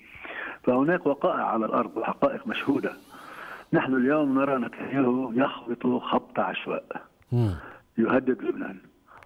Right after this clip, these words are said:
Speaker 1: ويستعد لفتح حرب شاملة معه، يهدد إيران ويستهدف قياداتها في سوريا، ويقتحم الضفة الغربية، ويهدد جنوب أفريقيا، ويتأكد اتفاق أوسلو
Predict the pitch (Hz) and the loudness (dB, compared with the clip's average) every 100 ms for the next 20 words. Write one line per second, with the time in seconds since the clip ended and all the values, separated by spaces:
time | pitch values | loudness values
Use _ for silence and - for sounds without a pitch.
0 | - 113 117 - 117 127 117 - 120 107 | -4 -2 0 0 0 0 -2 0 -2 0
1 | 123 123 - 120 110 104 104 117 - - | 0 -2 -2 0 0 -2 -4 -4 -6 -8
2 | - _ _ - - 131 - 110 - - | -14 _ _ 2 2 2 0 -2 -6 -10
3 | 90 - 107 - 135 120 117 - 117 107 | -8 -2 -2 2 0 2 -2 -2 0 0
4 | 113 120 110 104 - - - - - - | 0 -2 -4 -6 -6 -6 -6 -6 -12 -14
5 | - - - - - - - - 123 135 | -14 -10 -8 -6 -6 -8 -4 2 4 4
6 | - - 135 127 131 135 - 117 107 104 | 2 -2 -2 0 0 -2 -2 -2 -2 -4
7 | 98 98 101 - 131 127 - 156 - 147 | -4 -6 -2 2 4 2 0 0 2 0
8 | 139 - - 113 - - - 107 127 - | 0 -4 -2 -4 -4 -12 -6 0 0 0
9 | - - - - 127 120 135 131 127 113 | -6 -8 -8 -8 -6 0 0 0 -2 -4
10 | - | -8